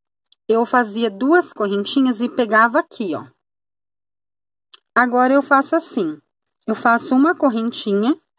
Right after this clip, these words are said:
e pego aqui atrás mesmo, ó. Eu não passo aqui pra frente, eu pego aqui atrás. Então, eu venho aqui, ó, pego aqui atrás, faço um ponto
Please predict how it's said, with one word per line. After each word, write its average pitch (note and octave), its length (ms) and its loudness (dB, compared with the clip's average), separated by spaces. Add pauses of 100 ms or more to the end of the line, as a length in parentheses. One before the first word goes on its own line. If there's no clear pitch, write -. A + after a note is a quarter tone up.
(560)
e C4 100 0
pego B3+ 480 0 (180)
aqui C#4 320 0
atrás F4 500 6
mesmo, D4+ 480 2
ó. D3+ 180 -4 (600)
Eu B3 140 0
não C#4 120 4
passo D#4+ 380 4
aqui D4 200 -4
pra A#3 160 -2
frente, F#3+ 480 -2
eu A#3 60 0
pego B3+ 260 0
aqui C4 240 0
atrás. B3+ 640 -2 (1080)
Então, A3 280 0
eu G#3+ 100 2
venho A3+ 280 0
aqui, E4 320 2
ó, G#3 200 2 (680)
pego G#3 260 4
aqui G#3 200 -2
atrás, A#3+ 680 -2 (680)
faço C4+ 380 2
um D4+ 60 4
ponto C#4+ 520 0